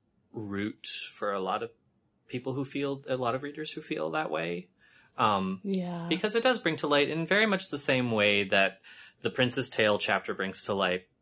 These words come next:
Speaker 1: like, the quote unquote positive per-, traits about Snape and his hidden depths. This brings to light the very dark and negative aspects of Dumbledore in this chapter. And I think that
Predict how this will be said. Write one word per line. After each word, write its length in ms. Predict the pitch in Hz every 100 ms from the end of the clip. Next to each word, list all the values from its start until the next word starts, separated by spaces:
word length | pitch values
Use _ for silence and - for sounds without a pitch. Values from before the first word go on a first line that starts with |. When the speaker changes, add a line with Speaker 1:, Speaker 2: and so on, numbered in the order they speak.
| _ -
Speaker 1:
like, 340 | 104 95 - - _ _ _
the 520 | 127 110 107 98 101 101 _ _ _ _ _ _ _ _ _ _ _ -
quote 340 | - - 98
unquote 400 | 98 101 - 117
positive 680 | - 160 185 92 90 - - - _ _ _ _
per-, 140 | - - -
traits 420 | - 110 185 -
about 260 | - 165 -
Snape 480 | - 196 85 95 _ _ _ _ _ _ _ _
and 160 | - 104
his 220 | 107 110
hidden 320 | - 98 95
depths. 500 | 90 82 87 - - - - _ -
This 460 | 127 113 139 -
brings 340 | - 113 107 113
to 120 | -
light 400 | 107 92 95 - -
the 220 | 101 92
very 880 | 90 98 101 117 98 90 104 117 131 _ _
dark 320 | 104 90 87 -
and 160 | 101
negative 340 | 104 123 92 85
aspects 500 | 80 87 - 92 -
of 140 | 95
Dumbledore 460 | - 113 101 82 92
in 100 | 104
this 180 | 110 -
chapter. 480 | - 95 - 95 90
And 180 | 101
I 80 | 101
think 320 | 98 110 -
that 280 | - 98 -